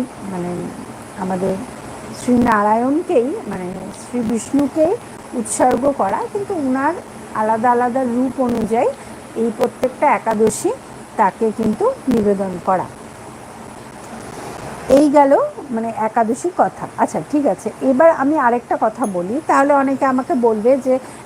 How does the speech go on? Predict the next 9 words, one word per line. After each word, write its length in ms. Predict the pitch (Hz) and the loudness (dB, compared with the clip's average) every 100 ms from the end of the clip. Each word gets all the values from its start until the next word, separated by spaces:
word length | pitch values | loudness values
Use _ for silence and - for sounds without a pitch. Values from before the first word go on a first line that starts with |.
| - | -4
"তুমি 220 | 254 247 | 0 2
যে 160 | 240 285 | 4 4
বললে 360 | 247 233 254 | 4 2 2
দিদি 280 | 240 247 370 339 | 0 0 0 0
যে 80 | 220 | 0
একাদশীতে, 840 | 233 208 214 208 220 - 220 494 508 - - - | 0 0 -2 -2 -2 -2 -2 0 0 -4 -16 -12
আম, 840 | 208 196 190 190 190 190 190 190 208 - - - - - - - - - - - - | -6 -4 -2 -2 -2 -4 -4 -4 -8 -8 -10 -12 -12 -12 -12 -14 -14 -14 -12 -12 -6
খাওয়া 360 | - 285 262 | 4 6 6
যায়, 280 | 220 208 165 | 4 0 -6